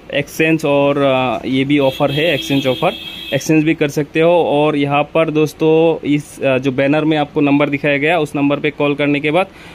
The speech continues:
अच्छी तरह से इंक्वाय-, inquiry कर लीजिए। उसके बाद आपको video call करके mobile show करेगा। उसके बाद, अम, जो mobile है, आप अगर बाय करना चाहते हो, video call में दिखाया जाएगा। उसके बाद आपको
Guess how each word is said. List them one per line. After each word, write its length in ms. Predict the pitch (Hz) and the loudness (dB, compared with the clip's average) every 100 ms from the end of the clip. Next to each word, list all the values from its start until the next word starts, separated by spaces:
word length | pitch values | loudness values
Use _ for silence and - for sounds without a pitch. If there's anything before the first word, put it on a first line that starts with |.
| - | -6
अच्छी 200 | 135 - | -4 -2
तरह 180 | 151 156 | 0 0
से 160 | 147 165 | 2 2
इंक्वाय-, 500 | 151 156 156 156 143 | 2 4 2 0 0
inquiry 440 | 143 139 151 156 | 0 2 2 2
कर 200 | 147 151 | 0 0
लीजिए। 380 | 151 147 151 156 | 0 0 2 2
उसके 380 | 131 139 - 151 | 0 -4 -4 -2
बाद 300 | 143 143 143 | 0 0 0
आपको 440 | 143 - 151 180 - - - 127 | -2 0 0 0 -4 -20 -12 -4
video 280 | 139 151 | 2 2
call 180 | 156 156 | 4 2
करके 300 | 147 147 160 | 0 -2 2
mobile 400 | 151 143 147 151 | 2 2 2 0
show 340 | 147 - 147 147 | -2 -2 0 0
करेगा। 680 | 147 143 143 147 147 151 | 0 0 0 2 2 2
उसके 380 | 131 135 - 151 | -2 -6 -2 -2
बाद, 220 | 147 143 139 - 117 | 2 0 -2 -4 -2
अम, 540 | 127 123 127 123 117 | 0 0 0 -2 -2
जो 140 | 131 127 | -2 -2
mobile 380 | 127 135 143 | 0 0 0
है, 220 | 143 143 135 | 0 -2 -2
आप 200 | 127 127 - | -4 -4 -4
अगर 200 | 127 131 | -4 -2
बाय 220 | 123 135 | 0 -2
करना 280 | 143 143 143 | -2 -2 -2
चाहते 260 | 135 139 147 | -2 -2 -2
हो, 60 | |
video 220 | 139 135 139 | -2 -2 -2
call 160 | 143 | 0
में 160 | 139 131 | 0 0
दिखाया 300 | 123 147 147 | -2 0 0
जाएगा। 380 | 147 143 143 139 | 0 -2 0 -2
उसके 340 | 135 - 156 | -4 -4 -6
बाद 320 | 143 139 143 | -2 -2 0
आपको 400 | 143 139 147 143 | -2 -2 0 0